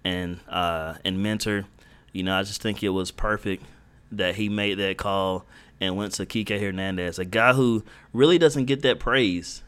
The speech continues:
He doesn't get, he's kinda one of, always that unsung hero 'cause he always come, he nor-, more times than not, he comes through in the clutch, and he just doesn't get that same attention and recognition as the other guys do, like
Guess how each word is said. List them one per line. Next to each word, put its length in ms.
He 100
doesn't 320
get, 220
he's 140
kinda 220
one 140
of, 60
always 280
that 200
unsung 460
hero 380
'cause 260
he 140
always 360
come, 200
he 140
nor-, 300
more 360
times 260
than 120
not, 160
he 100
comes 240
through 200
in 60
the 60
clutch, 400
and 100
he 80
just 240
doesn't 300
get 160
that 140
same 500
attention 560
and 200
recognition 720
as 220
the 80
other 200
guys 480
do, 400
like 440